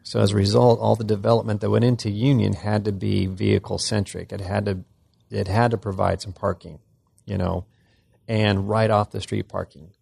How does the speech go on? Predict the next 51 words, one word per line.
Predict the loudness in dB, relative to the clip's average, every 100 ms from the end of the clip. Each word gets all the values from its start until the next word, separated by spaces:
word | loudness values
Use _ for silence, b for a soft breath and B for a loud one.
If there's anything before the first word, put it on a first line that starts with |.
| _
So | -10 2 4 4
as | 0 -2
a |
result, | -2 2 2 0
you | -2 -4
had | -2 0 0 -2
these | -4 -6 -8
beautiful | -10 -4 -4 -4 -8
storefronts | 0 2 2 -2 -6 -6
that |
were | -6 -6
built, | 0 4 6 4 -2 -8
era | 0 4 4 2 -4
storefronts, | -6 0 0 0 -10 -8 -6
nineteen | -6 -6 -8
twenties, | -4 -4 -2
nineteen | -2 -4 -6
thirties | -4 -4 -2
era | -4 -6
storefronts | -4 -2 -2 -4 -4
that |
were | -6
built, | -4 -2 -4
but | -4
they | -4
were | -2
built | -4 -6
off | -2 -2 -4
the | -12
street | -10 -8 -6 -8 -14 _ _ _ _
so | -6
you | -4
could | -2 0
easily | 0 0 -4
pull | -2 -2 -2
in | -4
and | -8
park. | -8 -10 -10 -10 _ _ _ -10
That | -6
makes | -2 -4
perfect | -4 -10 -10 -10
sense, | -8 -8 -8 -14 _ _
right? | -10 -10 -10
That's | -4 2 2 2
what | -2
I | 0 0
find. | 0 0
I |
think, | 0 -2
I | -6
think | -4 -4